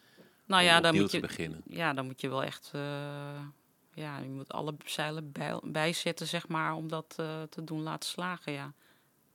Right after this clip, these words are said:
Speaker 1: Terwijl je dat eigenlijk niet weet of dat, eh, gebeurt. Dus dat, ja,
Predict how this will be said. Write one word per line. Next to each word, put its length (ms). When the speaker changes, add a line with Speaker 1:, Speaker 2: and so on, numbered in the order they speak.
Speaker 1:
Terwijl 240
je 60
dat 120
eigenlijk 340
niet 180
weet 260
of 100
dat, 300
eh, 220
gebeurt. 480
Dus 160
dat, 280
ja, 260